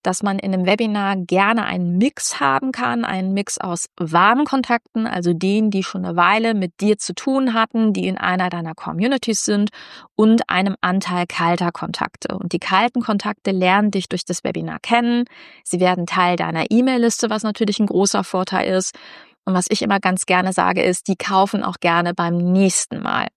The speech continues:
Also das ist eigentlich ein ganz guter Mix. Und dementsprechend meine Empfehlung beim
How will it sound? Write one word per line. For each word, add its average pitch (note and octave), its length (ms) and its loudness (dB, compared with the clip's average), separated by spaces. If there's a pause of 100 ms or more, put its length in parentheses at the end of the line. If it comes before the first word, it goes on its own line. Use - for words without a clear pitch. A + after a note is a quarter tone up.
(140)
Also E3+ 240 -2
das - 180 -2
ist - 160 -4
eigentlich F3 380 -4
ein F3 80 -2
ganz E3+ 260 -4
guter F3+ 300 -2
Mix. - 480 0 (680)
Und G3 160 2
dementsprechend A#3 760 2
meine G3 460 2
Empfehlung G#3+ 680 0 (120)
beim F3 360 0